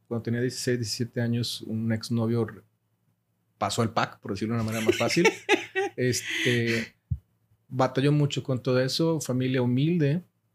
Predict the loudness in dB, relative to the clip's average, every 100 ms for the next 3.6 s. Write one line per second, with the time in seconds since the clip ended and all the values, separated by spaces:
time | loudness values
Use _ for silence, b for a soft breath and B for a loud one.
0 | -10 -10 -10 -6 -4 -4 b b b -2
1 | 0 2 2 2 -2 0 0 0 0 0
2 | 0 -2 -2 -2 -2 -2 -2 -2 -2 -2
3 | -4 -2 -2 0 -4 -6